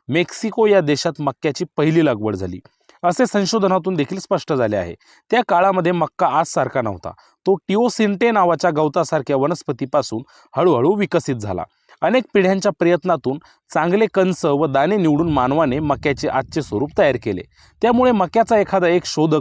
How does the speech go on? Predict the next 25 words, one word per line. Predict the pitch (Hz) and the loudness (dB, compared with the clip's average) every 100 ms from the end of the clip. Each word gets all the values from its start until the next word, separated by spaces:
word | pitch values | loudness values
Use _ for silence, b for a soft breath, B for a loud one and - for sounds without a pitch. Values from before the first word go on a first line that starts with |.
| 139 | -2
नसून | 131 127 123 b b - | -4 -4 -8 b b -2
हा | 175 | 0
मानवाच्या | 147 139 160 185 247 | 2 0 0 0 0
शेती | 214 185 196 | 0 -2 0
विकासाचा | 226 180 165 160 147 175 | -2 0 0 0 -2 -2
मोठा | 123 147 175 | 0 -4 -4
टप्पा | 147 - | -4 -2
मानला | 127 113 101 | 0 -2 -4
जातो. | 95 87 90 _ b b _ | -6 -8 -12 _ b b _
पंधराव्या | 165 214 262 277 | 0 2 4 4
आणि | 240 220 | 2 0
सोळाव्या | 185 170 208 208 | 2 2 2 0
शतकात | 170 - 156 135 | -2 -2 -2 0
युरोपियन | 131 156 175 214 196 | 0 2 2 0 0
देशांनी | 143 131 143 110 120 b b - | -2 -2 -4 -4 -8 b b -6
समुद्रमार्गे | 185 214 240 226 170 165 | -2 2 2 2 2 2
व्यापार | 160 135 185 | 2 2 0
सुरू | 165 156 147 | -2 -2 -4
केल्यानंतर | 131 131 131 151 123 | 0 0 2 0 -2
मक्का | 123 147 - 196 | -4 -4 0 -2
जगभरात | 127 147 120 120 117 | 0 0 0 0 -2
पसरला. | 110 110 98 90 82 b b b _ | -6 -6 -6 -6 -10 b b b _
पोर्तुगीज | 165 180 247 247 214 | 2 2 0 0 2
व्यापाऱ्यांनी | 185 156 202 190 156 | 0 2 2 2 0
मक्का | 156 151 - | 0 -2 0